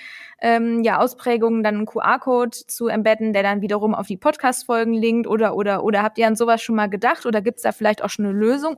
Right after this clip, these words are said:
Oder sagt ihr, "Nee, das sind zwei so unterschiedliche Zielgruppen, das macht gar keinen Sinn", weil ich, wenn ich jetzt zum Beispiel an meine Eltern denke,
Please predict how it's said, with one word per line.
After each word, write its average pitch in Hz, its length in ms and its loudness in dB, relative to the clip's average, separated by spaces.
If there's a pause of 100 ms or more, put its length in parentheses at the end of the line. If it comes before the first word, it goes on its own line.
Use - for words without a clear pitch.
(100)
Oder 262 460 2 (140)
sagt 233 340 -2
ihr, 220 140 0
"Nee, 214 260 0 (360)
das 214 140 -4
sind 247 160 -2
zwei 247 220 0
so 247 160 -2
unterschiedliche 262 840 -4
Zielgruppen, 226 680 -2 (400)
das 220 180 0
macht 240 220 -2
gar 226 180 2
keinen 220 280 -2
Sinn", 170 220 -6
weil 175 140 -2
ich, - 180 -12 (100)
wenn 202 140 -6
ich 202 60 -6
jetzt 208 140 -8
zum 220 80 -6
Beispiel 214 200 -4
an 190 100 -2
meine 196 220 0
Eltern 269 320 0
denke, 277 360 -2